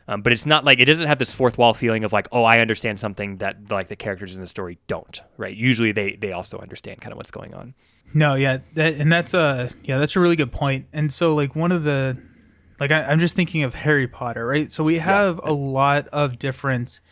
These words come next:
Speaker 2: prophecies in Harry Potter. We also have a lot of different foreshadowing in Harry Potter. And so it's kind of fun to look back at some of the old, old, the, the initial books and see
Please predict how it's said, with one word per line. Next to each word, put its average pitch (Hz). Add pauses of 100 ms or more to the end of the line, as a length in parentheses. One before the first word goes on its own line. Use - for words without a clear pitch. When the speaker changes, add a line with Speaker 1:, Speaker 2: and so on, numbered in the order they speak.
(320)
Speaker 2:
prophecies 139
in 131
Harry 123
Potter. 190
We 180
also 190
have 180
a 180
lot 139
of 135
different 131
foreshadowing 139
in 113
Harry 117
Potter. 143 (400)
And 143
so 143 (280)
it's 135
kind 196
of 131
fun 139
to 135
look 170
back 139
at 131
some 143
of 135
the 135
old, 135 (500)
old, 120 (100)
the, 151
the 156
initial 151
books 147
and 135
see 151